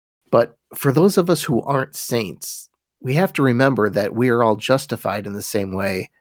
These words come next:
as the Christian greats like Peter or Francis or Thomas Aquinas. No matter how great the person, no one deserves salvation.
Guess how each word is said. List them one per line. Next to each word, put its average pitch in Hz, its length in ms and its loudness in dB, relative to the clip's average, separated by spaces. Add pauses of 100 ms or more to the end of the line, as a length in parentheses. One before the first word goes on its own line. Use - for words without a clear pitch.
as 107 160 -2
the - 80 -10
Christian 104 440 0
greats - 440 -2
like - 260 -4
Peter - 440 -2 (260)
or - 80 -14
Francis - 680 0
or - 140 -20
Thomas 117 400 0
Aquinas. - 640 -2 (1000)
No 147 100 6
matter 165 160 6
how 175 180 2
great 147 320 2
the - 80 -6
person, - 800 -6
no 135 280 2
one 117 320 0
deserves 98 540 -6
salvation. 98 720 -4